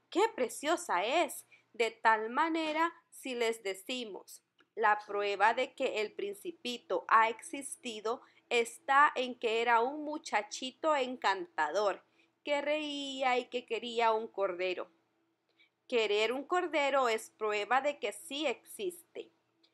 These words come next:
Las personas mayores se encogerán de hombros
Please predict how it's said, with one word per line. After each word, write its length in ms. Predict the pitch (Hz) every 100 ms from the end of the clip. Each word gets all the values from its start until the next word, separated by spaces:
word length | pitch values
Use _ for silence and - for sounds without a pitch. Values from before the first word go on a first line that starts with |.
| _ -
Las 200 | 233 233
personas 760 | 208 185 - 190 180 214 -
mayores 640 | 330 339 269 254 285 320 - _ _
se 260 | - 302 269
encogerán 760 | 254 - 240 214 190 226 311 320
de 120 | 330
hombros 560 | 254 240 247 302 320